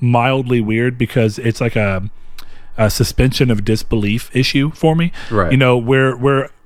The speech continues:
Speaker 1: at, we're clearly twenty plus years now. I think, uh, we said this is four years after The Last of Us. The
Speaker 2: Mm-hmm.
Speaker 1: Last of Us took place twenty years after the Outbreak Day. So we're talking twenty-four, twenty-five years past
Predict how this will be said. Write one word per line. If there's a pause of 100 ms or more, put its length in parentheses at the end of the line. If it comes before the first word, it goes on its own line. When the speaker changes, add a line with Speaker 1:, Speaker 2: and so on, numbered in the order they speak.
(120)
Speaker 1:
at,
we're
clearly
twenty
plus
years
now.
I
think,
uh,
we
said
this
is
four
years
after
The
Last
of
Us.
The
Speaker 2:
Mm-hmm.
Speaker 1:
Last
of
Us
took
place
twenty
years
after
the
Outbreak
Day. (300)
So
we're
talking
twenty-four, (200)
twenty-five
years (320)
past